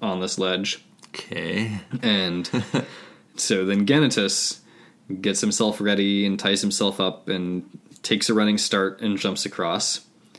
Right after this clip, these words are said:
Speaker 1: He's lucky enough not to go face first into the cliff face. He basically jumps into Ian's waiting arms. <laughs>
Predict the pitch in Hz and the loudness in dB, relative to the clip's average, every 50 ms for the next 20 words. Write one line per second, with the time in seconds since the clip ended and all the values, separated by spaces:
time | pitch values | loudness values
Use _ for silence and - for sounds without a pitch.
0 | - - - - - - - - - _ _ _ - - - - 160 160 139 120 | -20 -20 -20 -20 -20 -20 -20 -20 -20 _ _ _ -20 -8 2 4 6 6 6 6
1 | 120 117 117 - - 117 113 107 101 104 - - - - - _ - - - 98 | 4 4 4 4 4 4 4 4 4 2 0 -4 -10 -14 -18 _ -10 -6 -2 0
2 | 95 104 113 120 120 - 120 101 104 101 98 95 - - 101 98 95 - - - | 2 4 2 2 2 0 0 2 2 2 2 0 0 0 0 0 2 0 0 0
3 | 101 95 - - - 107 95 87 95 90 90 - - 113 104 - - - 87 87 | 0 0 0 -2 -2 -2 -2 -2 -2 -4 -4 -2 -2 -4 -4 -4 -4 -4 -2 0
4 | 90 95 - - - - - - - - - - - - - - _ - - 151 | 0 0 -2 -2 -4 -6 -8 -14 -20 -20 -20 -20 -20 -20 -20 -20 _ 2 4 6
5 | 151 127 123 113 110 - 117 - 107 101 98 98 - 107 104 101 98 - - - | 6 6 6 4 4 2 2 2 2 2 2 2 2 0 0 0 0 -2 -2 -4
6 | - - 113 104 98 98 - 104 98 110 107 104 101 98 95 92 92 95 95 92 | -2 -2 0 0 0 0 0 0 0 2 2 4 4 2 0 0 0 0 0 0
7 | 87 90 90 90 87 85 82 82 90 98 104 - - - - - - - _ _ | 0 -2 -2 -2 -4 -4 -4 -2 -2 -2 -2 -2 -4 -4 -6 -12 -20 -20 _ _
8 | _ _ - | _ _ -4